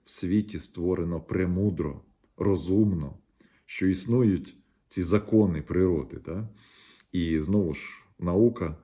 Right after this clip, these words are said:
яка почала досліджувати все це, знову і знову дивується, да, вражається тим,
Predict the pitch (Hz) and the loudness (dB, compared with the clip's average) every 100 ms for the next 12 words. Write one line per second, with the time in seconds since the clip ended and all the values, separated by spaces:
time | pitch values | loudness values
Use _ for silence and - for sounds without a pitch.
0 | _ - - 80 78 78 82 80 78 80 | _ -12 -6 -6 -6 -6 -2 0 -2 -4
1 | - 120 90 87 73 - - - - - | 0 0 0 -2 -2 -6 -12 -16 -16 -14
2 | - - _ _ _ _ _ - 80 113 | -14 -16 _ _ _ _ _ -6 2 4
3 | 101 90 80 87 90 82 76 76 - _ | 4 2 0 0 -2 -2 -4 -8 -14 _
4 | _ _ _ _ _ _ _ 90 92 117 | _ _ _ _ _ _ _ 0 4 6
5 | 113 123 95 - - - - 90 92 76 | 6 6 4 2 -6 -14 -8 -4 -4 -4
6 | - 101 107 104 120 95 78 76 - - | -2 2 2 4 2 2 -2 -4 -10 -12
7 | - - _ _ _ _ 110 107 85 | -14 -18 _ _ _ _ 2 2 2